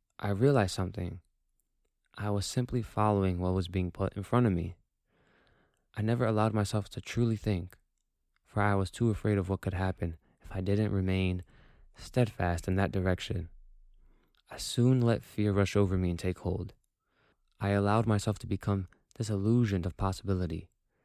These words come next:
I eventually pushed through that breaking point, and it allowed me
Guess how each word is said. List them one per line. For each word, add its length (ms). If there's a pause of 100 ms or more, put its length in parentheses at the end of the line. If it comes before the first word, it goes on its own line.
(680)
I 100
eventually 560
pushed 420
through 160
that 140
breaking 380
point, 260 (1400)
and 140
it 120 (120)
allowed 420
me 400